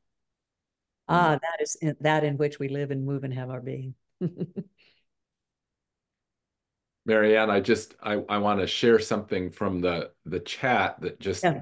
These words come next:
Speaker 1: came up a little bit ago here. Um, and David Brock, if you are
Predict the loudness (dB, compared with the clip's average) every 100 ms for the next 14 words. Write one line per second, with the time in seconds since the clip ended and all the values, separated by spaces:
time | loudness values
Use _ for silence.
0 | -10 _ _ _ -2 0 0 0 0 0
1 | 2 2 4 2 2 4 2 0 -14 _
2 | _ _ -2 -2 -4 -10 -4 -2 -2 -4
3 | -10 _ -4 2 4 2 0 4 4 4
4 | -2 -6 0 2 2 2 2 0 -2